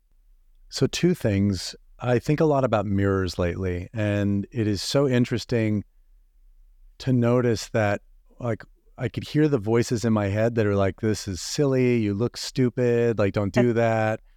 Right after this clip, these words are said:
Speaker 1: Like, what are you
Speaker 2: Yeah.
Speaker 1: doing? Like, maintain your composure." And I'm like, "I can't. I can't
Speaker 2: <laughs>
Speaker 1: maintain my composure. I'm kinda just all over the place right now. It's amazing."
Speaker 2: <laughs>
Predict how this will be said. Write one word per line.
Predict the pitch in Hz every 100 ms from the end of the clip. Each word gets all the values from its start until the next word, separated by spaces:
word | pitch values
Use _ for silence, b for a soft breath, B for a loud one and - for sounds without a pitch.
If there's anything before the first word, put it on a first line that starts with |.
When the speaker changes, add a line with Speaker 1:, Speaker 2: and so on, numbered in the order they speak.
| _
Speaker 1:
Like, | 107 104
what | 123
are |
you | 175
Speaker 2:
Yeah. |
Speaker 1:
doing? | 165 123 123
Like, | 117 95
maintain | 120 113 120
your | 107
composure." | 110 101 135 131 143 139
And |
I'm | 117
like, | 110 107
"I |
can't. | 110 139 143 113
I |
can't | 113 143
Speaker 2:
<laughs> |
Speaker 1:
maintain | 131 135 143
my | 131
composure. | 131 120 123 143 107
I'm | 98
kinda | 104 131 123
just | 120
all | 127 120
over | 139 151
the | 120
place | 110 95 87
right | 101
now. | 104
It's | 98
amazing." | 113 117 127 104
Speaker 2:
<laughs> | -